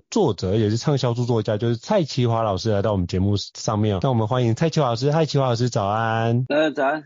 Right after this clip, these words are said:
Speaker 2: 各位听众大家早，英成早。嗯。
Speaker 1: 是，好，非常荣幸能够邀请老师来我们节目哦。那是不是可以邀请就是奇华老师跟大家简单自我介绍，然后让大家可以多认识您呢？
Speaker 2: 呃，我是一位高中老师哈，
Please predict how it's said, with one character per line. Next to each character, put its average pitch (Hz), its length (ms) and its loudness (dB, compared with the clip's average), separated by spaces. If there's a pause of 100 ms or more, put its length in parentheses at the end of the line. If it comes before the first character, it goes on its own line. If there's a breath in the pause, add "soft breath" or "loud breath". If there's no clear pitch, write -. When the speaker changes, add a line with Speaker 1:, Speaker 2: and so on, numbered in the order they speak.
Speaker 2:
各 165 80 -6
位 160 220 0
听 156 120 -8
众 156 160 -2
大 143 60 -4
家 143 140 -2
早， 113 260 -8 (160)
英 139 120 -8
成 123 200 -10
早。 101 260 -8
嗯。 98 240 -16 (100)
Speaker 1:
是， 110 280 0
好， 117 160 -2
非 120 100 0
常 139 240 2
荣 120 180 0
幸 135 160 0
能 123 100 2
够 127 100 2
邀 127 120 2
请 120 160 -2
老 98 140 0
师 101 80 -4
来 110 320 2
我 104 100 0
们 98 280 2
节 101 180 0
目 117 220 0
哦。 95 80 -2
那 175 180 2
是 139 160 -2
不 185 80 4
是 - 20 2
可 160 80 2
以 143 60 4
邀 147 100 4
请 117 360 2
就 131 100 0
是 127 240 2
奇 120 140 0
华 127 80 2
老 113 80 0
师 117 120 0
跟 123 200 0
大 120 120 0
家 123 60 -2
简 113 160 -2
单 113 160 2
自 117 80 0
我 147 100 2
介 123 140 2
绍， 120 220 0 (100)
然 104 180 -2
后 110 120 0
让 127 160 0
大 117 120 -2
家 117 60 -2
可 117 100 -2
以 101 60 0
多 120 160 0
认 131 100 2
识 127 160 0
您 117 200 4
呢？ 139 220 2 (180)
Speaker 2:
呃， 135 640 -2 (260)
我 127 140 -4
是 170 160 -4
一 - 20 2
位 170 100 0
高 156 260 -2
中 143 200 -4
老 87 180 -8
师 107 360 -14
哈， 95 260 -8